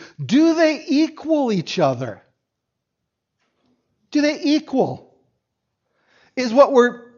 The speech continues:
verbally as-, wanting, does it equal where we're really at? Matter of fact, over the years, there's a verse that's been used extensively to put plaques on walls. And let me show you that verse.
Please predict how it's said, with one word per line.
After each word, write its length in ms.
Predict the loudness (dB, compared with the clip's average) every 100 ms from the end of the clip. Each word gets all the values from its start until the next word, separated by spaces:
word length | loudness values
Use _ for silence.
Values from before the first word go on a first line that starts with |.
| _
verbally 720 | -16 2 4 6 6 6 6 4
as-, 160 | 0
wanting, 800 | -6 -4 -4 -4 -6 -8 -10 -14 _ _ _ _ _ _
does 180 | -4 -4
it 100 | -4
equal 520 | -4 -4 2 4 4
where 160 | 2 2
we're 320 | 0 -4 -6
really 400 | -4 -2 -2 -6
at? 580 | -6 -10 -14 -18 -20 -20 _ _ _ _ _ _ _ -2
Matter 100 | -2
of 60 |
fact, 380 | 2 0 0 -6 _ _ _ _ _ _ _ _ _ _
over 200 | -2 0
the 60 | -2
years, 440 | -2 0 0 -4
there's 220 | -6 -6
a 40 | -8
verse 420 | -4 -4 -4 -8
that's 180 | -16 -12
been 180 | -10 -6
used 500 | -4 -4 -6 -10 -20 _ _ -20
extensively 1040 | -18 -20 -6 -4 -4 -6 -8 -4 -2 -2
to 140 | -6
put 400 | -8 -2 -2 -4 -20 -20 _ -12
plaques 500 | -2 -2 -2 -8 -6
on 180 | -4
walls. 460 | 0 2 4 2 0
And 80 | -6
let 100 | -4
me 80 | -4
show 200 | -2 -2
you 120 | 0
that 180 | -2 -4
verse. 480 | -4 -4 -8 -16